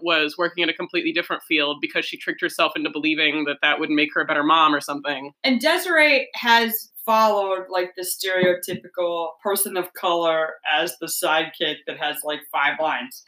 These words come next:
Speaker 2: So I think in this rewrite, we should think about that. And
Speaker 1: I think she sh-, she needs more lines.
Speaker 2: Yeah, she needs s-, I don't know, like, she, she, maybe she becomes,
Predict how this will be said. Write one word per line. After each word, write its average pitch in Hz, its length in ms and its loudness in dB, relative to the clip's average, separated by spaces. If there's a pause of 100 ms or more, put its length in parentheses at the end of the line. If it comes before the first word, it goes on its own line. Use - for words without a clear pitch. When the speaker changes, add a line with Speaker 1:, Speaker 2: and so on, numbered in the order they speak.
Speaker 2:
So 196 260 2
I 196 100 4
think 196 320 -2 (120)
in 170 600 2 (160)
this 190 200 0
rewrite, 175 600 4
we 170 100 -4
should - 320 -4
think 175 240 0
about 147 320 -2
that. 135 260 -2 (280)
And 156 120 2
Speaker 1:
I 185 100 4
think 262 160 4
she 294 120 4
sh-, 277 160 0
she 311 120 2
needs 311 160 4
more 262 180 8
lines. 156 500 2 (380)
Speaker 2:
Yeah, 220 340 2
she 294 300 -6
needs 339 360 0 (220)
s-, - 180 -4 (140)
I 277 120 -6
don't 359 120 -2
know, 330 340 2
like, 208 180 -4
she, 226 140 -6
she, - 180 -8 (220)
maybe 262 340 0
she 247 280 -4
becomes, 214 680 -4